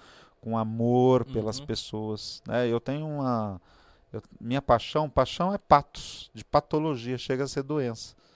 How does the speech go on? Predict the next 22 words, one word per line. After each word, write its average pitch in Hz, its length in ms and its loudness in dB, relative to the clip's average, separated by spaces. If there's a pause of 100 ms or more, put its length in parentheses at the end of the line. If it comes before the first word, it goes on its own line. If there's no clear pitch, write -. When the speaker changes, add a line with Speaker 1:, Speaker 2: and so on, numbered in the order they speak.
Speaker 2:
Uhum. 143 120 -16
Speaker 1:
né? 143 220 -4 (100)
Paixão 131 380 0
vem 151 140 -6
da 160 80 -6
palavra 151 380 -2
patologia. 139 840 0 (720)
É, 131 240 4
a 123 100 2
minha 156 200 -4
paixão 156 500 -2
é 170 60 -2
trabalhar 151 320 -4
com - 80 -14
pessoas, - 560 -10
mas 127 220 -2
isso 151 240 -6
eu, 139 280 -6
eu 127 80 -6
percebi 131 560 -2
desde 139 340 0
pequeno, 151 560 -6